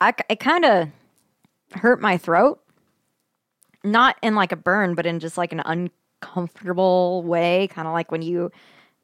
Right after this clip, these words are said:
um, eat something really, really sour. Like, if I was, like, to bite in a lemon, I kinda, like, got that feeling in my throat there for a second. And I don't know why. Um, I'm gonna have to try it again and see if that happens again,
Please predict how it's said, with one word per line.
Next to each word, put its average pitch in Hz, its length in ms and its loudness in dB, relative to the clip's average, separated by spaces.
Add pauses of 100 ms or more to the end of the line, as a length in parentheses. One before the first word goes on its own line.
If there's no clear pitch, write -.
(140)
um, 160 480 0
eat 175 160 -4
something 170 320 -8
really, 165 320 -4
really 160 240 -4
sour. 175 480 0
Like, 160 220 -2
if 151 120 -12
I 156 80 0
was, 165 220 -4
like, 147 200 -4
to 160 240 -6 (680)
bite 156 260 -4
in 175 60 -6
a 160 100 -4
lemon, 156 380 -4
I 160 60 -8
kinda, 151 260 -12
like, 160 200 -8 (260)
got - 240 -4
that 120 280 -2
feeling 185 340 -6
in 190 80 -4
my 190 140 -4
throat 202 260 -2
there 202 200 -4
for 214 120 -10
a 208 60 -6
second. 226 420 -4
And 170 140 -4
I 170 60 -2
don't 175 240 -4
know 175 400 -4 (1080)
why. 160 800 0 (1000)
Um, 180 260 0
I'm - 100 -6
gonna 175 140 -4
have 170 140 -8
to - 80 -18
try 170 240 -2
it 160 80 -2
again 175 400 -4
and 170 120 -6
see 170 160 -8
if 160 100 -10
that 156 200 -6
happens 180 420 -8
again, 208 460 -4